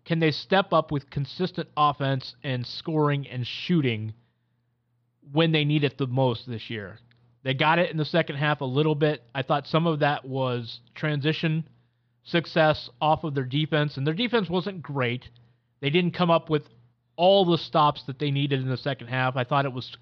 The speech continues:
kind of poor down the stretch after they got up nine. They kind of let Cincinnati back in the game just a little bit. But I like where this team is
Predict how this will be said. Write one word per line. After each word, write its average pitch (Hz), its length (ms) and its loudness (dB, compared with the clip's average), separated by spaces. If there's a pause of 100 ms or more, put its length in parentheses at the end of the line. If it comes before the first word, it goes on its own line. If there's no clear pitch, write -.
(120)
kind 175 160 0
of 147 100 -2
poor 160 240 2
down 147 180 2
the 131 40 -2
stretch 135 340 -2
after 139 180 -6
they 131 100 -2
got 131 180 -2
up 123 140 -4
nine. 123 540 -2 (600)
They 135 100 -4
kind 170 160 0
of 151 60 2
let 147 160 4
Cincinnati 143 360 0
back 131 240 0
in 123 60 -2
the 117 80 -6
game 131 260 0
just 117 160 -10
a 117 40 -6
little 107 200 -4
bit. 104 240 -8 (1120)
But 160 120 2
I 180 100 2
like 208 240 2
where 202 80 6
this 180 160 2
team 170 220 2
is 143 100 -4